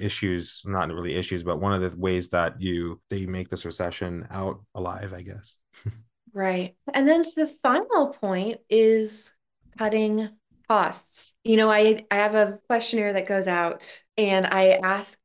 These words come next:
Speaker 2: the designers, "What programs are you using?" And I'm not joking, there's at least five. Almost every designer has at least five that they're using, if not more. And
Speaker 1: Yeah.
Speaker 2: there's multiple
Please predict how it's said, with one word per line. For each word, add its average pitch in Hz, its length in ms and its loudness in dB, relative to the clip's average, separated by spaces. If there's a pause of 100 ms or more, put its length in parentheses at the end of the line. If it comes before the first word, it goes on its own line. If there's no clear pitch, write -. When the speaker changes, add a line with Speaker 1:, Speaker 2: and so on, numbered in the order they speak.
(280)
Speaker 2:
the 208 60 -4
designers, 165 800 -2 (460)
"What 202 320 0
programs 170 560 0 (160)
are 170 100 0
you - 200 -2
using?" - 380 -6 (320)
And 208 200 2
I'm 247 100 0
not 285 240 0
joking, 240 480 2
there's 285 260 4
at 269 100 2
least 277 420 2
five. 226 500 0 (1000)
Almost 269 420 0 (160)
every 254 260 2
designer 214 340 0
has 202 220 -4
at 196 100 -6
least 240 280 -2
five 202 220 2
that - 100 -8
they're 190 100 2
using, 185 480 -2
if 247 200 2
not 196 220 2
more. 170 240 0
And 190 260 0
Speaker 1:
Yeah. 202 60 0
Speaker 2:
there's 196 220 -4
multiple 240 960 2